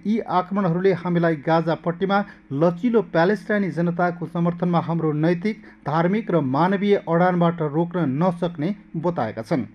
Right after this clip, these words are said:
इराक र सिरियाभित्र शुक्रबारको हवाई हमलापछि शनिबार युकेसँग मिलेर यमनमा छत्तिसवटा हुथी लक्ष्यमा संयुक्त हमला गरिएको थियो।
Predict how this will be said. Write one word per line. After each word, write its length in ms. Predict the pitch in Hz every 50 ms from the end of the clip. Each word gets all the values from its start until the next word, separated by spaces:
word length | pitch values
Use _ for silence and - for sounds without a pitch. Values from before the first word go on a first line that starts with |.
| - -
इराक 360 | 196 202 214 247 277 277 -
र 100 | 359 311
सिरियाभित्र 680 | - - - 202 226 262 262 208 220 220 - 233 247 254
शुक्रबारको 600 | 240 254 - 202 196 220 214 240 247 240 240 226
हवाई 320 | 185 165 202 202 214 220 202
हमलापछि 720 | 160 170 190 196 196 185 180 175 165 156 - - 202 233 226 - - - -
शनिबार 460 | - 208 214 214 226 226 208 170 - - -
युकेसँग 680 | 139 131 139 175 202 208 - 254 240 - 233 208 196
मिलेर 460 | 175 165 160 180 190 202 202 190 - - -
यमनमा 400 | 185 185 185 190 185 170 156 143
छत्तिसवटा 680 | - - - 185 175 - 247 226 185 - - - 220 190 175 -
हुथी 300 | 170 165 170 175 208 175
लक्ष्यमा 480 | 139 139 156 165 170 - 196 190 196 208 202 - - - - - -
संयुक्त 440 | 190 185 180 185 208 247 233 - 214 175 175
हमला 260 | 175 175 175 175 165 151
गरिएको 400 | 131 139 135 135 131 - - 127
थियो। 260 | - - 175 151